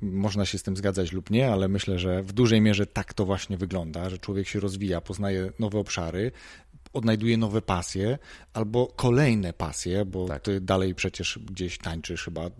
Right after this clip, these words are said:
Speaker 1: może już nie
Speaker 2: Teraz już ta z żoną na imprezach.
Speaker 1: Okej.
Speaker 2: <laughs> Czasami wpadniemy jako tak zwani
Speaker 1: <laughs>
Speaker 2: O G si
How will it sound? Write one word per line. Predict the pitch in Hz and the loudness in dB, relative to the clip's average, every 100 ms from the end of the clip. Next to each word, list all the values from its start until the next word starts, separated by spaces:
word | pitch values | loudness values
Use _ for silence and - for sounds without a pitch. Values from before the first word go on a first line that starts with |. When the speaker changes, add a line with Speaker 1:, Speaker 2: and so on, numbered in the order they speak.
| 101 87 95 101 | -8 -6 -8 -6
Speaker 1:
może | 98 101 | -2 0
już | 101 110 | 0 2
nie | 110 | 4
Speaker 2:
Teraz | 175 180 170 | 6 4 2
już | 156 | -4
ta | - 147 139 131 | 2 4 4 2
z | 107 | 0
żoną | 104 113 98 | -2 0 0
na | 82 76 | -2 -4
imprezach. | 73 - 101 90 90 85 | -4 0 0 0 2 2
Speaker 1:
Okej. | 104 95 113 117 123 120 120 | 2 2 4 6 8 6 4
Speaker 2:
<laughs> | 120 | 0
Czasami | 110 110 107 | 4 6 6
wpadniemy | - 113 101 104 98 90 | 8 6 6 6 4 6
jako | 92 - 90 87 87 | 4 6 4 4 2
tak | 87 80 | 0 0
zwani | 78 82 90 | 0 2 4
Speaker 1:
<laughs> | 101 | 4
Speaker 2:
O | |
G | 92 90 92 | 2 0 -2
si | - | -2